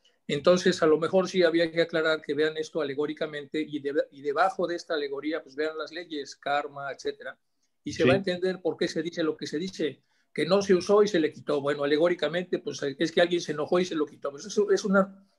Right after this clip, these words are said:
Speaker 1: ese es un relato alegórico. Al final es una consecuencia del karma.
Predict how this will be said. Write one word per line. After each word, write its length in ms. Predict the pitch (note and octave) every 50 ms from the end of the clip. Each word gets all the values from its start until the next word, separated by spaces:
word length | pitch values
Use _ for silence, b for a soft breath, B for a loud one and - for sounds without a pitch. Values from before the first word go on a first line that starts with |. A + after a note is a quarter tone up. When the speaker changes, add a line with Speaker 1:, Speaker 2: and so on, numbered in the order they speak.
| _ _
Speaker 1:
ese 180 | - E3+ F#3+ F#3
es 80 | F3+
un 120 | G3 F#3 F#3
relato 360 | F3+ E3+ D#3+ E3+ F3+ - F3+
alegórico. 600 | D#3 D3+ C#3+ C#3 D#3 D#3+ D3 B2+ - A2+ - _ _ _ _ _ _ _ _ _
Al 140 | C#3+ C#3+ C3+
final 420 | C3+ D3+ D3 E3 E3 F3 F3+ F#3 -
es 140 | D#3+ D#3 -
una 180 | F#3 E3+ E3+
consecuencia 680 | - D#3+ D#3 C#3 - D3 C#3+ - D#3+ E3 E3 E3 F3 D#3+
del 180 | D3 C3+ C3+ C3+
karma. 420 | - D3 C#3 B2+ B2+ A#2+ A#2 -